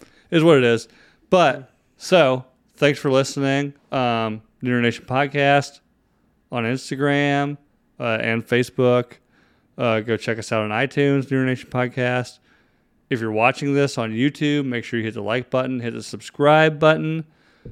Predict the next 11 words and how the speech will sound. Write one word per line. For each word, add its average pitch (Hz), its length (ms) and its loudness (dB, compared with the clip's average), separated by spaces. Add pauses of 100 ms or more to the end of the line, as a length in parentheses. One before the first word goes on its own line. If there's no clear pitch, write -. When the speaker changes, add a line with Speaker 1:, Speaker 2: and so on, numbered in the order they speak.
(100)
Speaker 1:
Uh, 120 360 0
I 120 120 0
have 139 180 4
an 135 120 0
open, 147 640 2 (640)
an 147 220 0
open 175 480 4
giveaway. 107 760 2 (960)
Once 131 380 2
we 151 140 4
hit 135 420 2